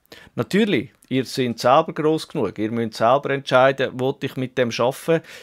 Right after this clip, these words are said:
Ich kenne kein besseres Programm, wo euch so gezielt auf die mündliche Prüfung, äh, vorbereitet wie die beiden Programme.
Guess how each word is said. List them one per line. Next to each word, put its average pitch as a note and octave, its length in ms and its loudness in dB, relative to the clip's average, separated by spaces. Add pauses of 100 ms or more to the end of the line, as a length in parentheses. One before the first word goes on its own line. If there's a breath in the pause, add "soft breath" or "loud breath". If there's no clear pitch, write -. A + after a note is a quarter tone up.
(100 loud breath)
Ich D#3 320 -2
kenne C3+ 380 0
kein A#2 460 2 (200)
besseres C3+ 440 -4
Programm, D3+ 640 -2
wo A#2+ 200 -4
euch A#2 280 -2
so C3+ 240 -2
gezielt D#3 720 -6
auf A#2+ 180 -8
die B2 160 -6
mündliche D3 640 -6
Prüfung, C#3+ 520 -6 (240)
äh, A2+ 100 -6
vorbereitet A#2+ 960 -2
wie C3 160 -4
die B2+ 260 -2
beiden A#2 400 -6
Programme. G#2+ 480 -8